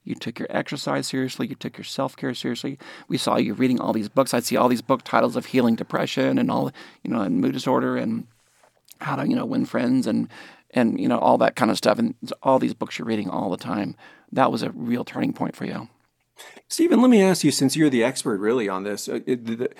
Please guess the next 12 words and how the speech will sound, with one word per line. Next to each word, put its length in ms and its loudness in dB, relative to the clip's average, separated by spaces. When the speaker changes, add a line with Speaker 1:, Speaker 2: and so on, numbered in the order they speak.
Speaker 2:
a 100 6
mood 300 10
disorder, 540 6
I 80 6
know 100 4
that's, 260 2
that's, 320 4
we 260 2
hear 180 4
that, 360 2
you 140 -2
know, 300 2